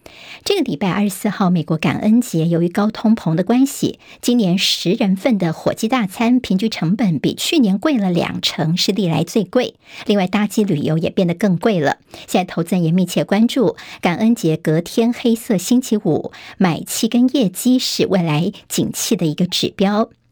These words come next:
马来西亚国会大选开票结果没有任何的政党过半，成为悬置国会。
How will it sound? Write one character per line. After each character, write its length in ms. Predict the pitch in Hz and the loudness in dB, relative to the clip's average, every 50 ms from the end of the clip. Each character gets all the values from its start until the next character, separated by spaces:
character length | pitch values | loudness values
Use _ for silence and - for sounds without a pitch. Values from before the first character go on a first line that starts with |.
| _ - - - - - - - | _ -20 -20 -20 -20 -12 -6 -2
马 140 | - 226 | 0 0
来 80 | 254 294 | 0 0
西 160 | - - - | -2 -2 -2
亚 120 | 403 370 - | -2 -2 -2
国 140 | - 214 | -2 -2
会 160 | 226 - 277 240 | -2 0 0 0
大 200 | - 262 233 196 | 0 0 0 0
选 260 | - - 185 147 139 | 0 0 0 0 0
开 220 | - - - 208 | -2 -2 -2 -2
票 140 | - - 202 | -2 -2 -4
结 180 | 190 - 165 165 | -2 -2 -2 0
果 160 | - 185 160 | 0 0 0
没 140 | 170 180 247 | 2 0 0
有 140 | 247 175 | 0 2
任 220 | 165 208 226 208 190 | 2 2 2 2 0
何 120 | - 175 160 | 0 0 -2
的 80 | 180 | 0
政 240 | 175 - 226 190 175 | 0 0 0 0 0
党 180 | 175 180 - 165 | 0 -2 -4 -2
过 180 | - 233 208 180 | 0 0 0 0
半， 260 | - 254 247 202 - | 0 0 -2 -2 -2
成 220 | - - 170 170 | -2 -2 0 2
为 200 | 175 160 156 160 | 2 2 2 0
悬 440 | 160 - - - - 151 156 175 190 | 0 -2 -4 -2 0 0 0 0 -2
置 200 | - - 302 233 | 0 0 0 0
国 280 | - - - 151 156 165 | 0 0 0 0 0 0
会。 280 | - - 302 - - | 0 0 -2 -2 -2